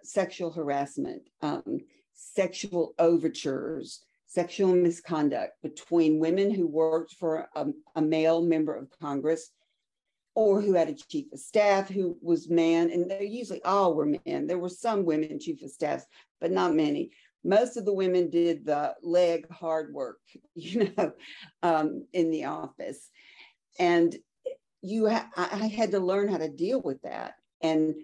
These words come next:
how to avoid it as much as possible, which is what I did. I just tried to stay away from it.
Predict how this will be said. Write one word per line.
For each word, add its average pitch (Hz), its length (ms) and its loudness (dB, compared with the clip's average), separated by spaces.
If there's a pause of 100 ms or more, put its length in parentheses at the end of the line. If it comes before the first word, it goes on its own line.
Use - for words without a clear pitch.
(160)
how 180 180 -2
to 170 160 2
avoid 175 480 2
it - 160 -2
as 156 160 -6
much 143 240 0
as - 160 -10
possible, 151 540 -4
which 147 180 -6
is 135 140 -8
what 131 160 -2
I 127 100 0
did. - 460 -2
I 135 60 0
just - 220 -8
tried 151 200 -2
to 135 80 -10
stay 143 220 -2
away 151 260 4
from 139 200 -2
it. - 160 -8